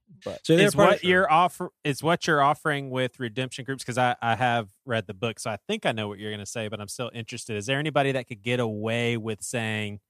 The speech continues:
Speaker 3: "Yeah, I don't really need to go through that. I've kind of worked through everything," with,
Speaker 2: <laughs>
Speaker 3: without having gone through something like redemption group? Would you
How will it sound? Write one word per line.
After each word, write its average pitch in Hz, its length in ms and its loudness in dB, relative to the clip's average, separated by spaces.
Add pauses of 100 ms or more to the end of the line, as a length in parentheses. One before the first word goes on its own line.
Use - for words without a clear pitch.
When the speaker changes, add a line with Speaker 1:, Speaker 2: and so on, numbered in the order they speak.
(240)
Speaker 3:
"Yeah, 196 360 2 (120)
I 156 140 4
don't 160 120 -2
really 131 200 -2
need 113 140 -4
to 107 80 -12
go 113 160 -4
through 107 200 -6
that. 107 340 0
I've 110 260 -6
kind 120 200 -4
of 95 80 -10
worked 104 320 -8
through 104 200 -4
everything," 110 560 -8 (760)
with, 117 140 0
Speaker 2:
<laughs> - 220 -10
Speaker 3:
without 127 400 2
having 131 440 0
gone 139 420 2
through 123 280 0
something 113 560 -4
like 120 420 2
redemption 117 400 -4
group? 110 220 -4
Would 104 160 -4
you 113 80 -6